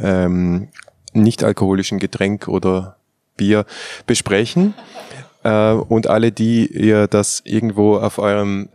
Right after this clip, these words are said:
Fruit-based Device irgendwo unterwegs hört, äh, schickt uns bitte eine Nachricht auf einen der Myriaden Wege, Facebook, Twitter, Insta-,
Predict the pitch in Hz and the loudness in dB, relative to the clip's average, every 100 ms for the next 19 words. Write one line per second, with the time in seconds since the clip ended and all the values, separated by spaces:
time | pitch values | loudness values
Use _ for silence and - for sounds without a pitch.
0 | _ - 117 117 - 104 101 - 107 92 | _ -2 0 0 0 0 0 -2 -2 0
1 | 92 107 - - 107 104 95 95 95 95 | 0 -2 -2 -4 -4 -2 0 2 0 0
2 | 98 95 107 - 107 101 - 107 92 92 | -2 -2 -2 -2 0 0 -2 -4 -2 -2
3 | - 120 - 107 113 - 107 95 98 98 | -2 -2 -2 -2 -2 0 0 0 2 0
4 | 92 120 - - 98 - - 98 101 101 | 0 -4 -4 -4 -4 -6 -8 -2 -2 0
5 | 98 98 98 92 92 101 92 117 117 113 | 0 0 2 2 0 0 2 2 2 2
6 | 104 - 95 98 - 104 - - 107 - | 2 0 -2 -2 -2 -4 -4 -6 -6 -2
7 | 107 98 98 104 - 90 | 0 2 0 -2 -4 -6